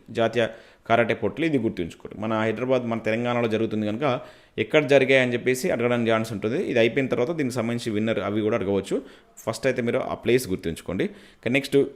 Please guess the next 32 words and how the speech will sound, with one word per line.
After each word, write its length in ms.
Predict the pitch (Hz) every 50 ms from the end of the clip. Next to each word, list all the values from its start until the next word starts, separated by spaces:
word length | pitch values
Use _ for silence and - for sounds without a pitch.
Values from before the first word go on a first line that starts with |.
| -
కబడ్డీ 380 | - 131 131 156 160 165 175 180
వరల్డ్ 380 | 156 131 131 135 143 151 147 -
కప్ 200 | 156 - - -
విజేత 360 | 117 117 104 131 131 131 135
భారత్ 420 | 123 110 104 113 120 120 120 -
అంటూ 140 | 120 113 117
చూడవచ్చు. 340 | 113 - 107 107 117 - -
ఇది 120 | 127 104 98
చాలా 180 | 107 110 117 117 -
చాలా 100 | 127 113
ఇంపార్టెంట్ 440 | 104 104 107 110 107 - 107 107 95
బిట్ 140 | 95 95 95
అండి. 160 | 95 98 131
So 380 | 202 226 - - - - - -
పురుషులు, 400 | 101 - 143 156 165 - 185 180
మహిళ 300 | 175 156 143 139 143 143
విభాగాల్లో 520 | 135 131 127 127 131 127 123 127 131 160 220
టైటిల్స్ 460 | 220 - 120 117 113 107 117 120 -
కవిసం. 380 | - 92 80 78 95 85 - -
మనకు 260 | - 113 113 110 117 117
భారత 440 | 104 98 107 117 135 151 147 139
పురుషుల, 520 | 139 139 - 123 120 123 - - 139 151 190 -
అదేవిధంగా 360 | - 117 117 120 120 123 123 117
మహిళల 380 | 110 107 110 110 123 135 139
కబడ్డీ 360 | 131 - 117 110 113 120 117
జట్లు 300 | 117 104 107 - - 147
అదరగొట్టాయంట. 720 | 151 - 87 98 113 120 110 107 - - 104 104 104 101 120 151 247 - - - - - _
So 80 | - -
ఇంగ్లాండ్లో 600 | 123 123 131 143 156 160 160 156 151 143 - - - - - - _ _ -
ఇది 120 | - 113
ఎక్కడ 180 | 120 - - 165
జరిగింది? 520 | 156 151 151 147 147 147 139 143 143 143